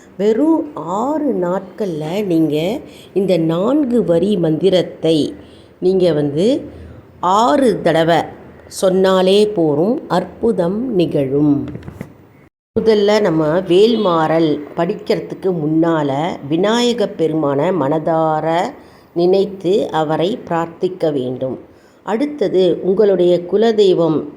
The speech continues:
எந்த குலதெய்வமா இருந்தாலும் மனசார நீங்க நினைத்து கொண்டு அவருக்கு ஒரு நமஸ்காரம் செய்துவிட்டு பின்னர் நம்ம வந்து இந்த வேல்மாறல் மந்திரத்தை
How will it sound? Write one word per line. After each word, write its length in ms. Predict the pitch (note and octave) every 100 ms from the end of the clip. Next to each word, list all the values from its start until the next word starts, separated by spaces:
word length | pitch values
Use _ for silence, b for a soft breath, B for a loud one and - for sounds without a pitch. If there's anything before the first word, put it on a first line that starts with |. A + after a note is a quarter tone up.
| - D3+
எந்த 320 | D#3+ F#3 G3 G3+
குலதெய்வமா 640 | E3+ D#3+ D#3 D#3+ D#3 D3 C#3+
இருந்தாலும் 680 | C#3+ D3+ D#3+ D#3 C#3 C3+ F3+ - B B B B D#3
மனசார 680 | D#3+ F3 G3+ - G3 F#3+ F#3+ F#3+ A3+
நீங்க 240 | F3 D#3 D#3 D#3
நினைத்து 480 | C#3+ D3+ F3 - F3 -
கொண்டு 400 | D#3 C#3+ C#3 F3 D#4 -
அவருக்கு 580 | D3+ D3 D#3+ D#3+ - G3+ -
ஒரு 160 | E3+
நமஸ்காரம் 840 | D#3 D3 D#3 D3+ - E3 D3+ C#3+
செய்துவிட்டு 1040 | C#3+ - C#3+ D3+ D3+ D#3+ C#3+ D3 - - G3+ G#4 B B B B -
பின்னர் 440 | A#3 A3+ A3 A#3 A#3+
நம்ம 280 | F3+ E3
வந்து 260 | D#3 C#3 G3
இந்த 180 | A#3+ D#3+
வேல்மாறல் 920 | D#3 F#3 G3+ F#3 D3+ C#3+ C#3+ D#3 C#3+ -
மந்திரத்தை 720 | D3 E3 E3+ E3+ C#3+ - C#3